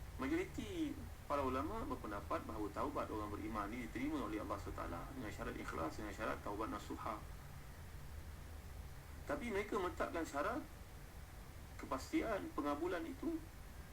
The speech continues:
Sebenarnya, saudara yang dirahmati dan dikasihi Allah sekalian,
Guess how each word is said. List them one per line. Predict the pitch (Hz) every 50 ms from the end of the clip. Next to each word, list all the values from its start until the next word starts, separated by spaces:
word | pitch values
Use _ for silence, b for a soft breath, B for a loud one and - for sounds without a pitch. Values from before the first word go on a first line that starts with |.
| - - - - - - - - - - - - - - - - - - - - - - - - - - - - - - - - - - -
Sebenarnya, | - 110 120 147 180 202 190 165
saudara | 151 - 156 165 165
yang | 156 139 131
dirahmati | - - 135 147 147 -
dan | 180 143 123
dikasihi | 120 117 - 113 - - - 127
Allah | 123 120
sekalian, | - - - - 85 92